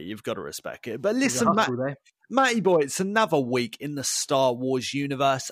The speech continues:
Speaker 1: and that means, uh, at the moment in twenty twenty,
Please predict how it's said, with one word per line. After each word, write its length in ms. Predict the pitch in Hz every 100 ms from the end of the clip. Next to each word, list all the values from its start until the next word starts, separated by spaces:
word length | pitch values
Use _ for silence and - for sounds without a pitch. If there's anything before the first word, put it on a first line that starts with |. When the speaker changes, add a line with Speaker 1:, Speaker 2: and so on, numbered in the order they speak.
| 170
Speaker 1:
and 180 | 170 175
that 200 | 180 185
means, 360 | 170 156 - -
uh, 40 | 143 -
at 160 | 165 190 175
the 120 | 147
moment 840 | 147 151 156 233 262 113 87 - _ _ _
in 140 | 156 139
twenty 480 | - 165 190 - 180
twenty, 600 | - 185 160 113 95